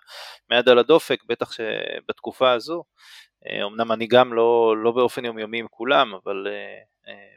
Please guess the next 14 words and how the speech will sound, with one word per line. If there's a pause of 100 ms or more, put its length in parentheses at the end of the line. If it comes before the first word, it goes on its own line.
(100)
בטח
שעושה, (100)
עושה
מעקבים
ביחד, (100)
גם,
אה,
בעזרת
אייץ'
אר,
גם
עם,
אה, (640)
אה,